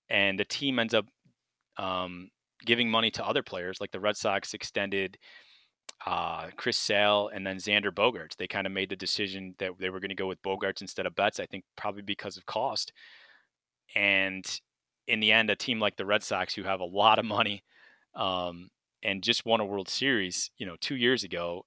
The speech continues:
end up dealing away their, their franchise player. Uh, and now they're one of the worst <laughs> teams in baseball. And they've done this in the past where they've gone from good to bad, it's back to good again, and maybe they will again, but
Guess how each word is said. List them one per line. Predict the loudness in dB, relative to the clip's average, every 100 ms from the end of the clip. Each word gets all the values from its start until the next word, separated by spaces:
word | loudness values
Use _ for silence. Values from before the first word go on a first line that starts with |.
| _
end | -2 2
up | 2
dealing | 0 -2 0
away | 0 2 2 2
their, | -2 -4 -6 _
their | -12
franchise | -8 0 0 2 0 -2
player. | -4 2 2 2 0 -10 _ _ _ _ _ _ _ _ _ _
Uh, | -20 -20 _
and | -2 0 0 6
now | 6
they're | 6 2
one | 0 -4
of |
the | -2
worst | -4 -4
<laughs> |
teams | -4 -4 -4
in | 0
baseball. | 4 4 2 -10 -14
And | -10 -10 -10 -4
they've | 2
done | 4 4
this | 2
in | -4
the |
past | 0 4 4 2
where | -6
they've | -6
gone | -2 -2
from | -4 -12
good | -4 -4
to | -2
bad, | -2 0 -2
it's | -2
back | 0 0
to | -2
good | -2 0
again, | 0 -4
and | -10 -10
maybe | -8
they | -6
will | -4 -6
again, | -6 -6 -6 -6
but | -10